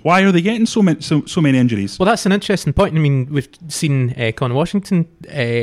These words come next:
Speaker 2: in the last couple of days, uh, ruled out for a period of time as well. It feels almost like a kind of weekly event, this,
Speaker 1: And a lot of
Speaker 2: at Hearts,
Speaker 1: muscle
Speaker 2: but
Speaker 1: injuries as well.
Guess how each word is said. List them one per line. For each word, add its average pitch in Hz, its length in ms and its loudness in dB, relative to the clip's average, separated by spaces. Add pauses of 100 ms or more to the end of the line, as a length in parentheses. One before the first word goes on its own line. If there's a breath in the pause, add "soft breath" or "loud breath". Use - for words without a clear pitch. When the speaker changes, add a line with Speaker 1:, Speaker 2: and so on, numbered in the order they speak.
(120)
Speaker 2:
in 135 120 -4
the 123 80 -2
last 120 280 -2 (380 loud breath)
couple - 240 -4
of 123 60 -6
days, 123 360 -2 (320 loud breath)
uh, 117 460 -2 (180)
ruled 135 380 -2
out 123 180 0 (120)
for - 160 -6
a 127 40 -6
period 127 320 -2
of 127 60 -4
time 131 240 0
as 120 100 -4
well. 147 300 2
It - 140 -6
feels 233 360 0 (160)
almost 156 400 0
like 127 120 -8
a 135 60 -4
kind 120 180 -8
of 117 160 -8
weekly 131 460 -4 (120)
event, 127 420 -6
this, - 380 -6
Speaker 1:
And 127 100 0
a 131 40 4
lot - 20 4
of 147 60 4
Speaker 2:
at 160 60 4
Hearts, 160 120 2
Speaker 1:
muscle 196 240 2
Speaker 2:
but 185 100 2
Speaker 1:
injuries 123 300 2
as 107 100 -4
well. 143 200 2